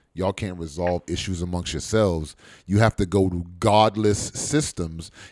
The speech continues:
in order to resolve your conflicts." And I feel like this lawyer inadvertently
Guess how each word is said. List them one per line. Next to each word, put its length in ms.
in 180
order 240
to 160
resolve 640
your 120
conflicts." 720
And 80
I 60
feel 280
like 220
this 200
lawyer 600
inadvertently 880